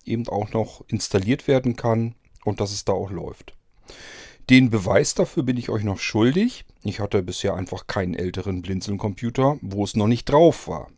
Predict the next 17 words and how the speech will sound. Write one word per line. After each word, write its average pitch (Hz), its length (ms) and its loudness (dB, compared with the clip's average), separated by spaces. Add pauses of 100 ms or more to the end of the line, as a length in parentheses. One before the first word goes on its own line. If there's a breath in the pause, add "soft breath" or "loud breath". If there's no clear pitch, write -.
(180)
Jetzt - 360 2
habe 170 180 0
ich - 240 -6
einen 117 360 6
Mietrückläufer 95 1000 0
bekommen. 95 500 2 (1040 loud breath)
Blinzeln 113 360 4
vermietet 110 560 2
ja 156 80 4
auch 156 180 2
Computer 165 540 -2
und - 540 -6
die 98 60 -4
kommen 107 260 0
nach 110 200 2
ihrer 95 300 -2
Mietzeit 123 800 0